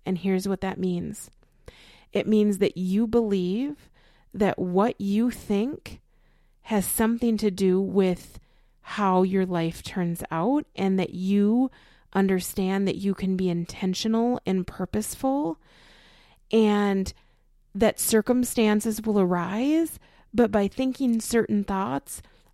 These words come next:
it will help you deal with the circumstances, even the hardest of circumstances. The way you will deal with it will change. If you see yourself as simply reacting to life and managing your circumstances,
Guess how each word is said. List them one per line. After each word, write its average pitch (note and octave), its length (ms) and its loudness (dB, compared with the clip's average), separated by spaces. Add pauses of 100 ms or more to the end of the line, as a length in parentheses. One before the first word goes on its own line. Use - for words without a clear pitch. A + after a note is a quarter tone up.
(140)
it - 160 6
will A3 120 4
help A3+ 380 0
you G3+ 140 0
deal G3+ 320 2
with G3+ 140 0
the F#3+ 80 -4
circumstances, G3+ 1120 -2
even A3 320 0
the F#3+ 60 -2
hardest G3 480 -2
of F3+ 120 -4
circumstances. F#3+ 960 -2 (560)
The G#3 160 6
way F#3+ 180 4
you G3+ 220 4
will F#3+ 140 4
deal F#3 240 2
with G3 180 0
it - 140 -4
will F#3+ 120 -2
change. G3 720 -2 (580)
If A3 120 2
you A3+ 120 4
see A3+ 240 -2
yourself A#3+ 500 0
as G3+ 120 0
simply G3+ 400 0
reacting F3+ 760 0
to B3+ 120 -4
life A#3 320 2
and F#3+ 180 2
managing F#3 520 0
your F3 100 0
circumstances, A#3+ 1080 -2